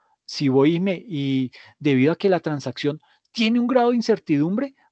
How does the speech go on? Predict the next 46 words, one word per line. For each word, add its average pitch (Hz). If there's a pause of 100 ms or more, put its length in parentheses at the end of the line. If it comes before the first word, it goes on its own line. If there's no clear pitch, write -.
pues 127
eso 147
me 175
va 143
a 131
hacer 131
que 165
yo 165
tenga 170
que -
irme 165
por 160
este 139
camino, 143
que -
yo 131
tenga 202
que 185
tomar 156
decisiones, 160 (220)
y 220
eso, 202 (320)
por 156
lo 147
general, 127 (400)
me 151
da 151
fidelidad 226
porque 208
utilicé 143
un 143
buen 170
criterio, 196
un 165
criterio 180
que 175
puede 120
ser 139
sustentable 117
y 160
bien 131
justificado, 135 (280)
pero 226 (180)
puede 135
ser 131
que 202